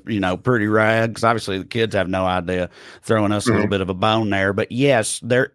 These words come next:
Speaker 1: again, diversity's been a huge, like, um, you know, fundamental building block of what they
Speaker 2: Yeah.
Speaker 1: try, the message they try to impart on Sesame Street since forever.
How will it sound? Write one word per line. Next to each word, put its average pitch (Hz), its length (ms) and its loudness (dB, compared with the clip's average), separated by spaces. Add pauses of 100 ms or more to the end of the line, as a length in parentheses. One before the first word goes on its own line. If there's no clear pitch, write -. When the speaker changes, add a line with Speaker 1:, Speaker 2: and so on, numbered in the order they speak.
(100)
Speaker 1:
again, 110 360 -4
diversity's 127 720 0 (240)
been 123 360 -2
a 117 60 -2
huge, 123 1000 -2 (540)
like, 104 420 -2
um, 92 400 -2 (240)
you 117 140 -4
know, 95 140 0
fundamental 139 640 0
building 110 480 0
block 92 320 -2
of 87 100 -8
what 98 220 -4
they 98 140 0
Speaker 2:
Yeah. 117 140 2
Speaker 1:
try, 98 320 -2
the 104 140 -4
message 120 480 0
they 107 140 -2
try 110 260 0
to - 160 -8
impart 95 560 -2
on 95 160 -4
Sesame 90 380 -4
Street 90 340 -6
since 107 320 -6
forever. 101 960 -2